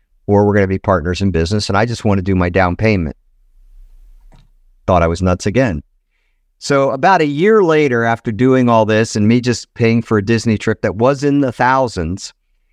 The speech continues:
uh, it was about November, about a year and a half in, and then I, a year in, and I said to him, I said, "You,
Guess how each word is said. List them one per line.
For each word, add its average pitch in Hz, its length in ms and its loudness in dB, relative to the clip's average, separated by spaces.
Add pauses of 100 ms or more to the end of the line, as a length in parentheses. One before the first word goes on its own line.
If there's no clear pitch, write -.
(160)
uh, 107 380 0
it 110 160 -8
was 110 120 -2
about 98 240 -2
November, 110 680 0
about 104 200 -2
a 95 40 -2
year 107 240 0
and 127 80 0
a 117 60 0
half 120 300 0
in, 107 280 0
and 98 180 0
then 104 160 0
I, 101 200 0 (720)
a 113 60 -6
year 117 420 2
in, 92 240 -2 (400)
and 107 220 -2
I 110 160 0
said 151 320 -4
to 131 80 0
him, 113 140 2
I 101 40 -2
said, 107 240 -6
"You, 127 140 -2